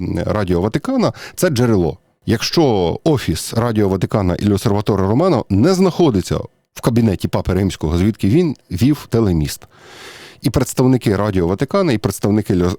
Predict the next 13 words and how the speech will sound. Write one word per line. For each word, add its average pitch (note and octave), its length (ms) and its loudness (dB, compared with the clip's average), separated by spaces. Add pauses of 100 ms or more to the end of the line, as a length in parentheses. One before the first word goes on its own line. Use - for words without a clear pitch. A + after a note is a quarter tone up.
L'Osservatore F#2+ 720 0
Romano, D#3 320 0
це - 140 -2
офіційні F#2 580 -2
видання, D#2+ 520 -2 (140)
е, E2 240 -2 (160)
Святого D#2 360 -4
Престолу, - 400 -6 (480)
не D#3+ 160 2
були B2+ 260 2
присутні G#2 460 -2
на G2+ 180 2
телемості, G#2+ 800 0